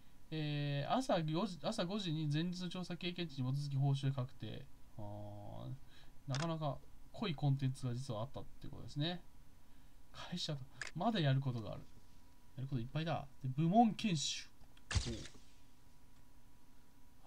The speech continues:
はい、で、ここっす。で、ずっと無音なんだが、ここなんか軽い、軽くビージーエム流していいと思うよ。ツンチャ、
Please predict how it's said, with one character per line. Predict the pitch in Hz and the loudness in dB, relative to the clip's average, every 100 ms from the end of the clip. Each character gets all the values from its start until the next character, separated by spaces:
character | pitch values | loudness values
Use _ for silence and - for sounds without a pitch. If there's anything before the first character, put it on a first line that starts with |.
| 117 | -4
は | |
い、 | 113 | 0
で、 | 123 185 277 - - - - - - - - - - | 2 2 0 -10 -12 -12 -12 -12 -12 -12 -12 -12 -12
こ | - - | -12 -8
こ | - 117 101 | 0 0 0
っ | |
す。 | - - - - - - - - 117 | -6 -8 -10 -10 -12 -12 -14 -10 -4
で、 | 113 151 254 339 - - - - - - - - - - - - - - - - - | 0 0 -2 -6 -12 -14 -14 -14 -12 -12 -12 -12 -12 -12 -12 -12 -12 -12 -12 -12 -2
ず | 156 | -2
っ | |
と | - 214 | 0 4
無 | 170 180 | 4 6
音 | 190 190 | 4 4
な | 180 | 4
ん | |
だ | 123 | 4
が、 | 117 | 0
こ | 151 | -2
こ | 202 | 0
な | 202 | 0
ん | 180 | 0
か | 131 | -2
軽 | - 160 | 0 2
い、 | 165 - | 2 0
軽 | 185 185 | 0 0
く | 196 | 0
ビ | 170 185 | 0 2
ー | 170 | 2
ジ | 196 | 2
ー | |
エ | |
ム | 147 | 4
流 | 123 135 | 4 4
し | 139 | 4
て | 139 | 2
い | |
い | 135 | 2
と | |
思 | 101 101 | -2 -6
う | |
よ。 | 104 - - - - - - | -8 -10 -12 -14 -12 -14 -8
ツ | 110 | -6
ン | 107 - - | -6 -8 -6
チ | |
ャ、 | 165 | -6